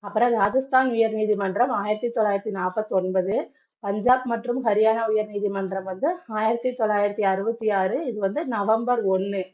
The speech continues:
தில்லி வந்து அக்டோபர் முப்பத்தொன்னு, இது நவம்பர் ஒண்ணு. ஒரிசா உயர்நீதிமன்றம் ஆயிரத்தி தொள்ளாயிரத்தி நாற்பத்தி எட்டு.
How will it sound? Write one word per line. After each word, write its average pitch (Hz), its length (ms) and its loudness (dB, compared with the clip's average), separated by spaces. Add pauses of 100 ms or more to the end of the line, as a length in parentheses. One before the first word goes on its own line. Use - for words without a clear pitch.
(540)
தில்லி 220 360 -2
வந்து 247 400 0
அக்டோபர் 247 600 0
முப்பத்தொன்னு, 214 680 -2
இது 277 220 -2
நவம்பர் 214 520 0
ஒண்ணு. 185 320 0 (1160)
ஒரிசா 226 400 2
உயர்நீதிமன்றம் 233 840 2
ஆயிரத்தி 226 380 -4
தொள்ளாயிரத்தி 214 480 2
நாற்பத்தி 208 440 -4
எட்டு. 196 300 -2